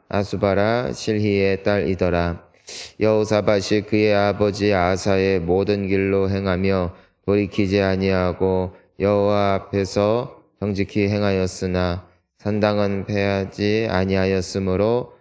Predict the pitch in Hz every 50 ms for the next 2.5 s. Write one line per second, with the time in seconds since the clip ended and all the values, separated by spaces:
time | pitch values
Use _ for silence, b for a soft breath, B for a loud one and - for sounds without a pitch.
0 | B B B - - 107 101 - - 110 104 104 104 104 107 107 101 95 92 92
1 | 87 98 95 - - 104 101 98 98 95 - 104 104 98 104 101 95 92 92 92
2 | 92 92 - - 98 98 101 104 104